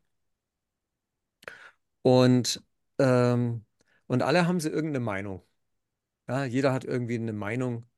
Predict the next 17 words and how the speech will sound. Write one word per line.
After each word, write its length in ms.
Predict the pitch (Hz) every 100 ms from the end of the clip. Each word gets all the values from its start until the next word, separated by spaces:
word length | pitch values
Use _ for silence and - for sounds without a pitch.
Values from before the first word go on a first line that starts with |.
| _
zu, 360 | - 120 110 104 _ _ - -
zu 140 | -
dem, 320 | 113 135 131
wie, 380 | 110 107 104 -
wie 180 | 113 104
Ernährung 480 | 107 113 131 123 117
richtig 380 | 147 - 131 -
geht. 280 | 127 127 - - - - _
Zu 260 | - 208 185
unserer 320 | 165 147 143
sozialen 560 | 131 123 - 127 135 139
Umgebung 520 | 127 117 151 160 143
gehören 300 | 131 123 135
natürlich 360 | 123 - 117 -
auch 100 | -
die 140 | 127
Medien. 600 | 113 127 156 202 233 247